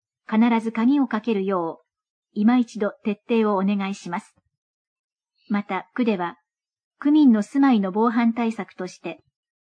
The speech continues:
防犯カメラ等を購入、設置した場合の費用の一部を補助する取り組みを行っております。このような取り組みも活用し、自転車盗難対策以外にも、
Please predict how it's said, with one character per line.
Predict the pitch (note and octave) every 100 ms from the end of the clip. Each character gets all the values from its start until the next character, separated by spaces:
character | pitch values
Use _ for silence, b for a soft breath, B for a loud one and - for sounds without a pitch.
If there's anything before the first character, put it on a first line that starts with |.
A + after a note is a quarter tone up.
| _ _ -
防 | A#3+ C#4
犯 | C#4 C#4+
カ | C#4
メ | C#4 A#3+
ラ | F#3+
等 | - G#3+ F3
を | F3+
購 | - G#3+
入、 | G#3 G3+ F3+ D#3+ - _ _ _ _
設 | _ A3 A3 C#4
置 | B3+
し |
た | - A3+
場 | A3
合 | G#3+ G3
の | F3+ F3 - _ _
費 | C#4+ D4
用 | C4
の | F#3+ E3+
一 | F#3+ C4+
部 | B3+ G#3+
を |
補 | F#3+ B3+
助 | B3
す | A#3
る | F3 F3+
取 | G#3 A3
り |
組 | A3 G3+
み | F3+
を | E3+
行 | - G3+
っ | G#3 G#3 G#3+
て | F#3+
お | F#3+
り | F3
ま | F3
す。 | - _ _ _ _ _ _ _ _ _ _ _ _ _ _ _ _
こ | A#3
の | B3 D4
よ | D4
う | B3+
な | F#3
取 | A3 A#3
り |
組 | A#3 A3
み |
も | G#3+
活 | G#3 G#3+ -
用 | G#3 G3
し、 | - F3+ - _ _ _ _ _ _ -
自 | G3+
転 | C#4 C#4
車 | C4+
盗 | A#3+ C#4 C#4
難 | C#4 C4
対 | C#4 C4+
策 | A#3 G#3+
以 | A3
外 | A#3+ G3+ F#3
に | F3+
も、 | E3+ G#3